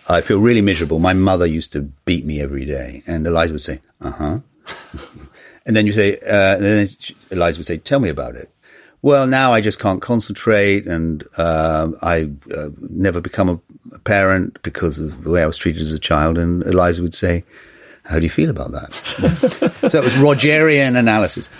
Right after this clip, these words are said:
But people reported, and this is my point, at the end of that, they had some of the most significant conversations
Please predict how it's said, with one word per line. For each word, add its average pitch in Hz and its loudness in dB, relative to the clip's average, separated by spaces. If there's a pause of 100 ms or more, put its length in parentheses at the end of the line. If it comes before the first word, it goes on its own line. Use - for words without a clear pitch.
But 151 0
people 170 0
reported, 120 0 (640)
and 85 -2
this 95 0
is 85 -6
my 80 0
point, - -2 (720)
at 98 -2
the 107 4
end 113 0
of 78 -6
that, - -6
they 98 0
had 104 0
some 110 0
of 104 2
the 104 2
most 92 0
significant 110 0
conversations 73 -6